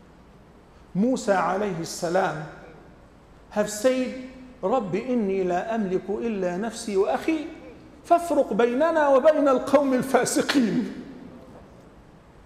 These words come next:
Part between us, between me and the rebellious ones. Whom did he mean? Banu Israel, his people, whom he crossed the sea with them. فافرق بيننا وبين القوم الفاسقين.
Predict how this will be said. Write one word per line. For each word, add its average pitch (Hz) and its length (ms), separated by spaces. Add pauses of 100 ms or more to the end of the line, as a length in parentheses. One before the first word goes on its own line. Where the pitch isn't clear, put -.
(760)
Part 349 360
between 330 480
us, 339 340
between 302 540
me 381 400 (420)
and 214 240
the 220 240
rebellious 240 680
ones. 185 300 (480)
Whom 339 160
did 302 140
he 262 180
mean? 262 460
Banu 247 260
Israel, 240 600
his 240 180
people, 294 480 (320)
whom 269 160
he 269 180
crossed 285 260
the 277 80
sea 320 240
with 277 220
them. 294 180 (200)
فافرق - 460
بيننا 277 520
وبين 254 300
القوم 240 380
الفاسقين. 226 760